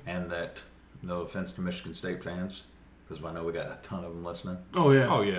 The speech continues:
Speaker 2: A big, huge hit in
Speaker 3: We're
Speaker 2: Michigan.
Speaker 3: huge in
Speaker 1: But I'm
Speaker 3: Michigan.
Speaker 1: glad Michigan State wasn't in the title game just for the same reason. It was cool to see two teams there that are never there.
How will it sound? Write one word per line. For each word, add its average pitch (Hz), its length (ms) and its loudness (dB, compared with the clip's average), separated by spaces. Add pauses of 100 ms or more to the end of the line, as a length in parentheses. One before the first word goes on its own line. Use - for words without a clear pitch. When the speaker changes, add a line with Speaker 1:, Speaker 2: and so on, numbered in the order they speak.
Speaker 2:
A 139 40 0
big, 143 460 6
huge 175 240 4
hit 139 160 4
in 131 60 4
Speaker 3:
We're - 60 8
Speaker 2:
Michigan. 135 220 2
Speaker 3:
huge 131 160 4
in 104 40 2
Speaker 1:
But 123 100 8
I'm 117 80 8
Speaker 3:
Michigan. 110 160 4
Speaker 1:
glad 110 240 6
Michigan 107 280 0
State 101 220 0
wasn't 107 220 0
in 104 80 0
the 101 80 0
title 107 240 2
game 107 200 -2
just 92 160 -4
for 101 80 -8
the 87 100 -2
same 90 240 -4
reason. 78 260 -10 (600)
It 90 80 -6
was 90 140 -8
cool 98 200 0
to 82 80 -6
see 90 180 -6
two 95 240 -6
teams 90 320 -4
there 82 160 -6
that 80 140 -12
are 78 120 -12
never 76 260 -10
there. 80 320 -10